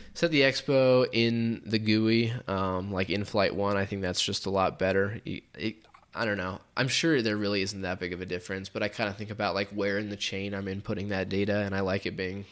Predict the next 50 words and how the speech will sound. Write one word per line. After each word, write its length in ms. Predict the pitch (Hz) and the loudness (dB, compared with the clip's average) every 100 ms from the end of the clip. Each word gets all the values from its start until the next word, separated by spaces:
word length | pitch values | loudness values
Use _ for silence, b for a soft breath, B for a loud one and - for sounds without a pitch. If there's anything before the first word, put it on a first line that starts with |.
| - _ _ B B B - | -20 _ _ B B B 0
in 140 | 147 | 2
the 60 | 127 | 2
brains 400 | 113 113 113 113 | 2 2 2 0
of 80 | 127 | 0
the 40 | |
machine. 540 | 131 123 135 127 135 131 B B B B B - | 0 0 0 -2 -2 -6 B B B B B -12
I 60 | |
think 100 | 110 | -6
that's 180 | 98 - | -6 -4
a 40 | |
bit 200 | 104 101 | -2 0
better. 460 | 110 110 113 123 127 - | 2 2 2 0 -4 -6
Um, 460 | 98 98 98 101 - | -4 -2 -4 -6 -4
and 220 | 107 110 | -4 -2
then 440 | 113 110 107 104 - - | 0 0 0 -2 -6 -2
expo, 640 | 113 120 - 127 117 113 113 | -2 0 0 2 4 6 6
yeah, 140 | 107 | 4
I 20 | |
use 180 | 101 110 | 4 2
a 40 | |
lot 120 | 113 113 | 2 2
of 60 | |
it. 60 | 110 | 0
I 20 | |
put 180 | 101 123 | 0 2
that 180 | 120 120 | 2 2
in 100 | 120 | 2
there. 160 | 117 | 0
And 120 | 110 - | 0 0
throttle 300 | 139 131 131 | 2 2 0
curve, 320 | - 131 123 | -2 0 2
I've 180 | 123 143 | 2 4
used 220 | 196 190 | 4 4
a 40 | |
little 200 | 156 160 | 4 4
bit 140 | 151 131 | 4 0
here 200 | 131 131 | 2 0
and 120 | 127 | 2
there. 240 | 123 123 | 2 2
I've 160 | 113 101 | 2 4
also 480 | 101 113 - 120 113 | 4 4 2 2 2
put 300 | - 117 - | 0 -2 0
that 340 | 113 107 - | 2 2 0
into, 800 | 104 107 - 110 104 104 104 107 | -4 -4 -2 0 2 2 0 -2
um, 500 | - 95 90 87 98 - | -4 -2 -2 -4 -6 -2
like, 180 | 101 | 0
straight 240 | - 101 101 | 0 0 0
into 160 | 98 | 0
the 240 | 98 95 92 _ - _ | -2 -2 -6 _ -20 _
firmware, 720 | - 104 98 101 101 101 107 | -4 -2 0 0 2 0 -2